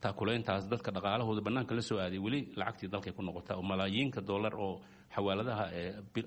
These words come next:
malaayiinta xawaaladaha sanadkii, eh, bishii lagu xawilayo, dadka dhiiba ganacsatada Soomaaliyeed baa ugu hanti badan. Sida ay tahay, eh, dadkii hantida lahaa dalka kama soo dhammaan. Hanti dadku ay arkaan canshuurta laga qaadayo,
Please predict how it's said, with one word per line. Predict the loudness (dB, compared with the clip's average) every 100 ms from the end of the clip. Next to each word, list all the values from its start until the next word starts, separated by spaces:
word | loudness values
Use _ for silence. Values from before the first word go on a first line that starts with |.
| -2
malaayiinta | 0 2 2 0
xawaaladaha | -4 -2 0 0 0 -2
sanadkii, | -4 -4 -6 -6
eh, |
bishii | -4 -2 0
lagu | 0
xawilayo, | 0 2 0 -2 -6 -14 -20 -6 -2
dadka | -2 -2
dhiiba | 0 0 0
ganacsatada | -2 -4 -4 -2 -2
Soomaaliyeed | -2 0 0 0
baa | 0
ugu | -2
hanti | -2 -4
badan. | -6 -8 -10 -20 -20 -20 -20 -20 -20 -20 -20 -20 -20 -20 -20 -20 -20 -14
Sida | -2 2 4
ay | 2
tahay, | 2 4 4 0 -6 -10 -4
eh, | -2
dadkii | -2 0 0
hantida | 2 2 2
lahaa | 2 4
dalka | 2 2
kama | -2 -2
soo | -2
dhammaan. | -4 -4 -8 -12 -20 -20 -20 -20 -20 -16
Hanti | -8 -6 0
dadku | 0 0
ay | -2
arkaan | -2 0 0 0 0
canshuurta | 0 0 0 0
laga | 2
qaadayo, | 2 2 2 -2